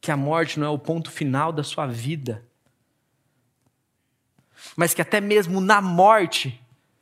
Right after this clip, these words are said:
ele foi salvo por Cristo. Essa perspectiva da nossa teologia, quando Paulo diz, "Ó morte, aonde está a tua vitória?" Porque ela foi salva por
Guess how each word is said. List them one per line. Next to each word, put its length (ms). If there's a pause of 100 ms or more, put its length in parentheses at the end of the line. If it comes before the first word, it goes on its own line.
(160)
ele 160
foi 220
salvo 420
por 200
Cristo. 600 (1200)
Essa 160
perspectiva 760
da 140
nossa 240
teologia, 680 (200)
quando 220
Paulo 220
diz, 180 (320)
"Ó 100
morte, 560
aonde 480
está 640
a 100
tua 560
vitória?" 720 (3750)
Porque 220
ela 80
foi 220
salva 440
por 240